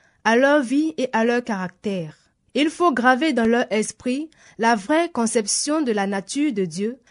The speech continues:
par la connaissance du Christ qui est mort afin que nous puissions être sauvés. Parents,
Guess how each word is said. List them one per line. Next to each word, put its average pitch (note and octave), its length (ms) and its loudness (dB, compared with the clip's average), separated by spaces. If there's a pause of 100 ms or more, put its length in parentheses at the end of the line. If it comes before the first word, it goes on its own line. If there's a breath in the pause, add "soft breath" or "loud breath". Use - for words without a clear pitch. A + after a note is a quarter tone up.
(140)
par B3+ 180 4
la B3+ 100 2
connaissance C4+ 540 0
du G#3+ 100 -2
Christ D4 340 -6
qui A3+ 160 -4
est G3+ 60 0
mort A#3+ 400 -2 (140)
afin D4 280 -2
que - 120 -4
nous B3+ 160 0
puissions B3 480 -4
être A#3+ 220 -4
sauvés. E3 500 -8 (300)
Parents, B3+ 500 2